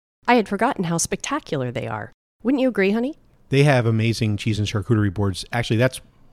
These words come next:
Speaker 2: what they became famous for and what everybody usually thinks about with Anata.
Speaker 1: Yeah.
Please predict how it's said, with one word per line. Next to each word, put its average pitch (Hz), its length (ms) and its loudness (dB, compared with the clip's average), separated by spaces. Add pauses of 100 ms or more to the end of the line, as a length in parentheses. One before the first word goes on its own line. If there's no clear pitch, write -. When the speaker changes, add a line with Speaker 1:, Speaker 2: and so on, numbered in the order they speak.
Speaker 2:
what 117 140 0
they 107 100 0
became 101 320 -2
famous 107 360 0
for 87 280 -4
and 90 80 -2
what 98 120 -2
everybody 98 400 2
usually 104 300 2
thinks 90 300 -2
about 80 320 -4 (260)
with 113 140 2
Anata. 87 360 0 (360)
Speaker 1:
Yeah. 160 240 0